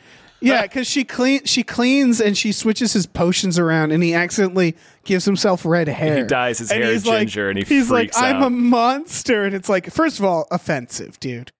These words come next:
Speaker 1: offensive. But second of all, you look fine.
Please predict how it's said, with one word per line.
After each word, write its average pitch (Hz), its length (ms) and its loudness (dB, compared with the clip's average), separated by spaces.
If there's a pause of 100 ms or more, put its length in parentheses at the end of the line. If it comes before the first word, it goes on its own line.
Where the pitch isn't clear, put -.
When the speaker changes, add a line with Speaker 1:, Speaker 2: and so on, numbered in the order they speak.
(260)
Speaker 1:
offensive. 147 720 -4 (440)
But 214 160 2
second 254 380 0
of 175 140 -2
all, 147 340 0 (300)
you 220 160 4
look 214 160 2
fine. 170 540 -4